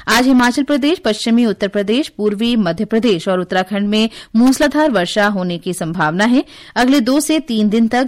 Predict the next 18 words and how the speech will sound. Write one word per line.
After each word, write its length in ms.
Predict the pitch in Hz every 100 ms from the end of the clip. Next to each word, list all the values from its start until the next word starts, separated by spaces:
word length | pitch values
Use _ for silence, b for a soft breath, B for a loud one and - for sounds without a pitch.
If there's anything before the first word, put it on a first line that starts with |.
| -
जम्मू 260 | 185 185
कश्मीर, 480 | 185 185 - 214 320 -
पूर्वी 260 | 190 175
उत्तर 260 | 175 175 175
प्रदेश, 420 | 185 175 202 285
पूर्वी 320 | - 185 175
राजस्थान, 600 | 165 165 196 - 233 269 -
पंजाब, 460 | 175 175 180 170 262
हरियाणा 480 | 196 170 175 254 196 B B B
और 60 | 233
चंडीगढ़ 460 | 277 262 277 302
में 160 | 285 302
तेज 320 | 302 196 185
वर्षा 300 | 185 180 247
की 180 | 247 247
स्थिति 280 | - 233 247
बनी 240 | 220 233
रहेगी 380 | 233 247 226 359